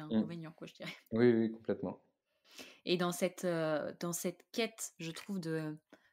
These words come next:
Speaker 2: de la transparence et d'apporter du service, j'ai vu que vous partagiez, et que vous partagez, pardon, toujours, heu, votre, heu, roadmap avec des votes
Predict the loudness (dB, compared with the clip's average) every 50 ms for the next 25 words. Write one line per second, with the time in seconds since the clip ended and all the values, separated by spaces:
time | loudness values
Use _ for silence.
0 | _ _ 4 6 8 8 10 8 6 4 4 4 4 4 4 4 6 6 6 8
1 | 6 4 2 2 2 2 2 0 0 0 0 4 4 2 4 4 4 2 4 2
2 | 0 0 2 0 0 0 2 2 2 2 2 -2 -4 -4 -6 -4 -4 -4 -4 -4
3 | -2 0 0 0 0 -2 -2 -2 -4 -4 -4 -4 -4 -4 -2 -4 -6 -6 -2 -2
4 | -2 -2 -2 -2 0 2 2 2 2 2 0 0 0 0 0 -2 -6 _ -12 -10
5 | -8 -8 -10 -10 -4 -4 -2 -4 -2 -4 -6 -6 -6 -6 -8 -8 -6 -8 -8 -6
6 | -6 -6 -8 -8 -10 -10 -8 -6 -6 -6 -6 -8 _ _ -8 -6 -4 -4 -6 -6
7 | -8 -10 -10 -10 -10 -8 _ -10 -8 -6 -6 -4 -4 -6 -6 -8 -4 -4 -4 -2
8 | 0 -2 -2 -2 -4 -10 -18 -20 -20 _ _ _ _ _ _ _ _ _ _ -2
9 | 0 0 0 2 2 2 2 2 0 0 0 0 0 -4 -8 -8